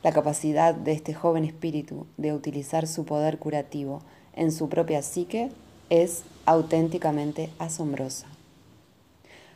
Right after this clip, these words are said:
Su confianza no se basa en la premisa de que su amante no le haga daño. Su confianza es la de que cualquier herida que sufra se podrá sanar, la de que a la vida antigua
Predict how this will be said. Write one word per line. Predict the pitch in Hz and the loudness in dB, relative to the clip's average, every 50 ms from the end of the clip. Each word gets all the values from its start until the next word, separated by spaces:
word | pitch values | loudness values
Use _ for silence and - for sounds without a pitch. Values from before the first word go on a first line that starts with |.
| _ _ _ - | _ _ _ -20
Su | - - - 156 | -14 -8 -4 0
confianza | 160 156 156 156 156 - 185 180 190 202 196 - - 220 208 - - | 2 2 2 2 2 2 4 4 4 2 0 0 -2 -2 -2 -2 -2
no | 196 190 208 220 | -2 0 0 0
se | 214 220 208 | 2 6 8
basa | 190 185 190 190 - - 185 | 8 8 8 6 4 0 0
en | 170 160 | 2 4
la | 156 151 | 4 4
premisa | 151 - - 151 156 156 160 160 - 175 165 160 - | 2 2 0 2 2 2 2 0 -2 -2 -4 -4 -2
de | 156 151 | -4 -4
que | 147 - 147 | -2 -4 -4
su | - - | -4 -2
amante | 147 143 147 151 151 156 156 160 151 | -2 0 0 0 0 0 0 -2 -2
no | 147 151 147 | 0 0 -2
le | 143 147 147 | -2 -2 -2
haga | 143 147 147 147 | -2 -2 -4 -4
daño. | 147 151 143 139 139 139 143 147 147 151 _ _ _ _ _ _ _ _ _ _ _ _ _ _ _ - - - - - _ _ | -6 -6 -6 -6 -6 -6 -8 -10 -12 -14 _ _ _ _ _ _ _ _ _ _ _ _ _ _ _ -20 -20 -20 -20 -20 _ _
Su | - - 175 | -8 -6 -2
confianza | 160 170 156 156 156 156 196 196 175 160 156 156 156 170 170 165 - - - | 2 2 2 2 2 0 0 0 2 2 0 -2 -4 -6 -8 -10 -12 -8 -4
es | - 156 | -4 -2
la | 151 156 151 | 2 2 2
de | 151 147 147 | 2 2 -2
que | - 156 147 | -4 -8 -8
cualquier | - - 147 139 - - - - 190 196 | -6 -6 -6 -6 -6 -8 -4 -2 0 2
herida | 202 185 170 170 160 156 151 143 | 2 2 2 2 2 2 0 0
que | - 147 | -2 -6
sufra | - - - 143 131 - 156 160 170 202 - - - - - - - - | -8 -8 -8 -10 -8 -4 -4 -4 -4 -4 -6 -12 -20 -20 -20 -20 -16 -8
se | - - 175 160 | -2 0 0 2
podrá | - 151 151 151 151 151 | 2 2 2 2 0 -2
sanar, | 156 - 156 147 135 131 135 - - - - _ _ _ _ _ _ _ _ _ - - - - - - - - - - - | -2 -4 -4 -2 -2 -4 -6 -8 -12 -20 -20 _ _ _ _ _ _ _ _ _ -20 -20 -20 -20 -20 -20 -20 -20 -20 -8 0
la | - 156 147 | 4 6 6
de | 143 147 | 6 6
que | 143 160 | 4 2
a | 151 | 2
la | 143 139 135 | 4 4 2
vida | 139 151 160 160 160 | 2 2 0 0 0
antigua | 151 147 156 160 165 175 180 190 202 220 247 | 0 -2 -4 -4 -2 -2 0 0 -2 -4 -4